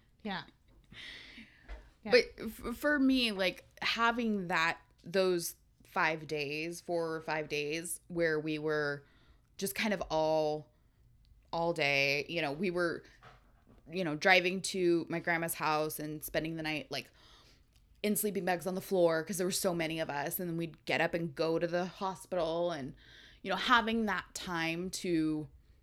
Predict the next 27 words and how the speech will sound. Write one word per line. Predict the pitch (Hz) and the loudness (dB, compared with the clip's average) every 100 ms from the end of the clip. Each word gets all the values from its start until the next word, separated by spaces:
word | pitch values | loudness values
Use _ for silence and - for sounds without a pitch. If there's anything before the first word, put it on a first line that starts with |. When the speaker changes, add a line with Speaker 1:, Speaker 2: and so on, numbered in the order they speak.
| _ _ - - | _ _ -20 -14
Speaker 2:
see | - - 240 233 | -8 -4 -2 0
him | 220 226 220 | 2 2 2
and | 165 | -2
talk | 180 196 202 | -4 -6 -2
to | 220 | 0
him | 220 208 | 0 0
when | 196 | -2
he | 202 | -2
was | 185 175 | -4 -2
lucid, | 175 170 180 165 160 160 - _ _ _ - | -2 0 -2 -2 -2 -6 -10 _ _ _ -12
which | 175 - | -6 0
wasn't | 196 - - - | 0 -2 -6 -2
all | 175 | -2
the | 165 | -2
time, | 175 156 147 151 | -4 -6 -6 -2
but | - - - | 2 2 0
sometimes, | - 277 269 226 185 180 196 - | -8 0 0 0 -2 -4 -6 -6
you | 196 | -2
know, | 185 170 | -2 0
and | 208 | 0
just | 220 226 - - - - - - - - - - - - | 0 -2 -6 -16 -20 -20 -20 -20 -20 -20 -20 -20 -20 -12
having | - 233 247 247 | -2 0 2 2
that, | 226 202 - | 2 0 -2
like, | 156 | -6
kind | - 208 190 | -6 -6 -6
of, | 170 | -4
like, | 170 147 - | -4 -6 -10